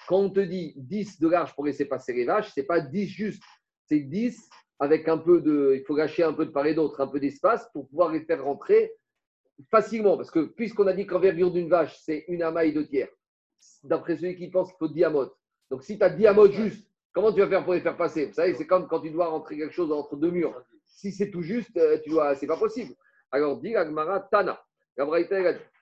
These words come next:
Rivka nirneset, mais Rivka yotset. Il faut qu'il y ait un peu de, faut gâcher un peu de part et d'autre. C'est dix, un peu plus que dix amotes pour qu'elle puisse rentrer et sortir facilement. Tano Rabanan. Donc maintenant, la Braïta, elle nous explique les, les tailles des vaches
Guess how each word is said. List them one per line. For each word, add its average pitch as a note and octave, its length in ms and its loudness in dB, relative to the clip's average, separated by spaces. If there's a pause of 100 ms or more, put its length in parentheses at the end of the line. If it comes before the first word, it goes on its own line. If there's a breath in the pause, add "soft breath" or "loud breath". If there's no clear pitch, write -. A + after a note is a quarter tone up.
(140)
Rivka D#3 1300 -2
nirneset, E3+ 720 -2
mais D4 100 -4
Rivka G#3 320 -2
yotset. D3+ 360 0
Il - 40 -18 (100)
faut G3+ 120 6
qu'il G3 160 -4
y F#3 40 6
ait F3+ 40 6
un F3 100 2
peu F3+ 160 2
de, D3+ 400 0 (260)
faut F3+ 120 4
gâcher F#3+ 280 2
un F3+ 120 2
peu D#3+ 160 -2
de C#3+ 80 0
part D3 180 -4
et C3+ 80 0
d'autre. F#3+ 240 0
C'est D#3+ 140 -4
dix, D#3+ 480 -14
un G3 80 0
peu G3 120 4
plus F#3 200 -8
que E3+ 80 -2
dix D3 140 0
amotes F3+ 280 2
pour F#3 100 -6
qu'elle E3 160 -6
puisse F#3 240 -10
rentrer F3+ 380 2 (400)
et F#3 80 6
sortir F3+ 480 -2
facilement. B2+ 420 -8 (460)
Tano B3 160 2
Rabanan. F3+ 420 0
Donc C#3 200 -4
maintenant, F#3+ 180 -2
la G#3 60 -2
Braïta, F3+ 320 0
elle F#3+ 80 0
nous F3 120 -6
explique F3+ 400 -8
les, D#3+ 260 -2
les D3+ 180 -4
tailles F#3+ 260 0
des D3+ 80 -2
vaches D3 400 -8